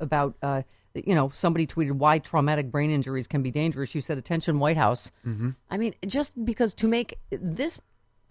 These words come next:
Speaker 1: Captain Bone Spur Chicken Hawk look tough, he has to pretend that, n-, "Oh, nothing, and there was no damage from, you know, Iran.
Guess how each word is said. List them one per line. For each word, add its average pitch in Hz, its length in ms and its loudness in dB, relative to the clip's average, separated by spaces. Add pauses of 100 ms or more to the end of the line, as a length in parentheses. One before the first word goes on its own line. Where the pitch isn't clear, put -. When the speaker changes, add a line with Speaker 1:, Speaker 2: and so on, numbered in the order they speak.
(580)
Speaker 1:
Captain 214 520 4
Bone 170 340 6
Spur - 540 2
Chicken 190 420 2
Hawk 139 460 4
look 175 340 -4
tough, - 480 4 (240)
he 226 180 0
has 262 140 4
to - 80 -8
pretend 196 360 4
that, 170 80 2
n-, 170 160 0 (200)
"Oh, 240 200 10
nothing, 240 400 4
and 214 100 2
there 214 60 8
was 202 120 4
no 220 120 8
damage 185 440 8
from, 175 320 2
you 180 120 2
know, 175 160 4
Iran. 170 400 2